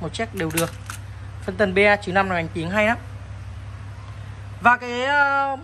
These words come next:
bát bốn mươi Martin từ một trăm chín mươi con bảy sáu. Xương nhôm đúc và gân vải tẩm dầu hai gân.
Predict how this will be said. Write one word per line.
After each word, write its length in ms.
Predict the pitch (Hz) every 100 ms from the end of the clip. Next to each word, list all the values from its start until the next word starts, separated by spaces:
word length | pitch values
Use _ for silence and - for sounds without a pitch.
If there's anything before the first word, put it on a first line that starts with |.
| -
bát 200 | 262 277
bốn 180 | 214 226
mươi 120 | 269
Martin 360 | 285 294 269 240 -
từ 220 | 233 214
một 160 | 196
trăm 160 | 202 254
chín 300 | - 208 220
mươi 140 | 269
con 160 | 254 240
bảy 140 | 214
sáu. 360 | 147 - 165 185 - - - - - - - - - - -
Xương 380 | - - 277 262
nhôm 140 | 262 262
đúc 160 | 320
và 80 | 214
gân 180 | 208 233
vải 140 | 214
tẩm 180 | - 139
dầu 120 | 160
hai 140 | 170 196
gân. 200 | 233